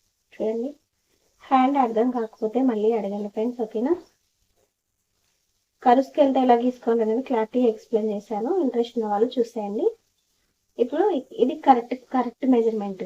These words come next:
ఇది వచ్చేసి మనకి ఆర్మ్ రౌండ్ అన్నమాట, అంటే సంక డౌ-, సంక రౌండ్ ఎంత ఉంది అనేది కొలిచి పెట్టేస్తాము మార్కింగ్. ఇది ఎక్స్ట్రా టూ ఇంచెస్ రావాలి, తక్కువ ఉంది,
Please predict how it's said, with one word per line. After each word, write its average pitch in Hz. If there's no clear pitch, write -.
ఇది 220
వచ్చేసి 233
మనకి 226
ఆర్మ్ 247
రౌండ్ 233
అన్నమాట, 185
అంటే 226
సంక 233
డౌ-, 220
సంక 214
రౌండ్ 208
ఎంత 196
ఉంది 202
అనేది 202
కొలిచి 233
పెట్టేస్తాము 202
మార్కింగ్. 196
ఇది 294
ఎక్స్ట్రా -
టూ 220
ఇంచెస్ 220
రావాలి, 202
తక్కువ 294
ఉంది, 175